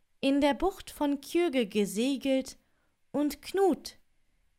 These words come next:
sei gerade auf sie zugegangen. Zuerst habe ihm das Wasser nur bis an den Hals gereicht, aber dann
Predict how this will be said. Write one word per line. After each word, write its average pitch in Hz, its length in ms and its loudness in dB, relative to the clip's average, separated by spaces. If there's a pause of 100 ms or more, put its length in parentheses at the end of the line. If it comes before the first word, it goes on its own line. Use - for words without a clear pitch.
(120)
sei 208 300 2
gerade 254 640 2
auf 330 220 2
sie 294 320 -2
zugegangen. 202 920 0 (1700)
Zuerst - 800 -2 (540)
habe 233 360 4
ihm 247 240 4
das 208 280 2
Wasser 214 360 0
nur 196 220 0
bis - 280 -6
an 262 160 2
den 220 240 2
Hals 214 340 0
gereicht, 175 600 -8 (320)
aber 214 320 2
dann 247 380 0